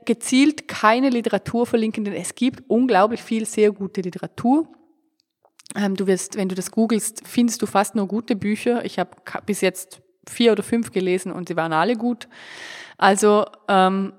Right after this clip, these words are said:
ich werde hier nichts verlinken. Du findest dazu genügend Stoff im Netz, überall, auch frei verfügbar in Podcasts.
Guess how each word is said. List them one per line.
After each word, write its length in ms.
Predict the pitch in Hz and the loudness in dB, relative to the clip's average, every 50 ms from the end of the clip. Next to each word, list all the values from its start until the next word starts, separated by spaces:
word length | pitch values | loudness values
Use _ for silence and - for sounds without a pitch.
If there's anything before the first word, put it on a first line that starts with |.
| _ | _
ich 200 | - 214 196 - | -14 -8 0 4
werde 180 | 208 202 196 214 | 4 4 4 4
hier 140 | 214 220 196 | 2 2 4
nichts 400 | 214 247 285 294 - - - - | 6 6 6 4 2 -6 -6 -2
verlinken. 540 | - 240 233 240 240 247 - - 254 233 | 0 0 2 2 2 0 -2 -4 -6 -4
Du 80 | 214 214 | -4 -4
findest 520 | - 220 208 196 196 - - - - - | -4 -4 -6 -6 -6 -10 -12 -14 -6 -4
dazu 460 | 202 196 196 - 220 202 190 190 190 - _ _ _ _ | -4 -4 -4 -4 -4 -4 -4 -4 -6 -10 _ _ _ _
genügend 560 | - 214 208 214 220 233 254 277 269 277 233 - | -2 0 2 4 4 4 4 4 2 0 -4 -4
Stoff 360 | - - 214 196 190 - - | -4 -2 -2 -2 -2 -4 -8
im 120 | - 190 | -10 -8
Netz, 400 | 180 180 175 170 175 - - - - | -6 -4 -6 -6 -8 -10 -14 -12 -8
überall, 500 | 220 220 208 202 180 180 180 180 180 185 | -6 -2 0 0 0 0 0 0 -2 -2
auch 180 | - 180 180 - | -4 -6 -8 -8
frei 260 | - - 208 214 226 | -4 0 2 2 2
verfügbar 540 | 226 208 - - 208 - _ - 185 175 170 | 2 -2 -4 -4 -8 -8 _ -6 -6 -6 -6
in 100 | 175 - | -8 -10
Podcasts. 920 | - - 330 349 - - - - 202 196 202 202 - - - - - | -4 -2 -2 -2 -2 -8 -8 -6 -4 -4 -4 -6 -8 -10 -10 -12 -12